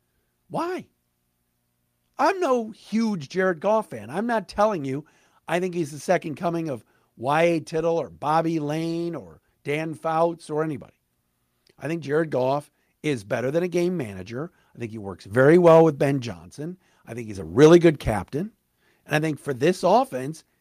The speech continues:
he's done a great job. He did a really good job last year.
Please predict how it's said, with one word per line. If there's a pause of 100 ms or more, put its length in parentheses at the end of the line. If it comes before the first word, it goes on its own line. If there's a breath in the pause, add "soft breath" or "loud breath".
he's
done
a
great
job. (680)
He
did
a
really
good
job
last
year.